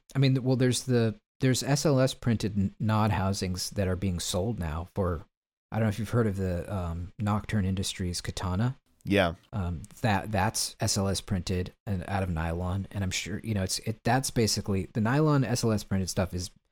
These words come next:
Speaker 1: basically just as good as any kind of injection molded parts, right? It's just, um,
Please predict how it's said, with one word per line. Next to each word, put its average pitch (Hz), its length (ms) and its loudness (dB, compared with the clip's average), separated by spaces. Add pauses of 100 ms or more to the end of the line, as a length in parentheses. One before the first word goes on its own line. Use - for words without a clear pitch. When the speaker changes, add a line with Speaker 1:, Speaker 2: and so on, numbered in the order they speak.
(360)
Speaker 1:
basically 117 400 2
just 98 240 -2
as 90 120 -4
good 87 260 0
as 85 420 -4
any 98 220 -2
kind 90 180 -2
of 87 140 -4
injection 87 420 -4
molded 87 480 -4 (140)
parts, - 360 -4
right? 90 220 -4 (480)
It's - 180 -6
just, 107 320 0
um, 87 320 -2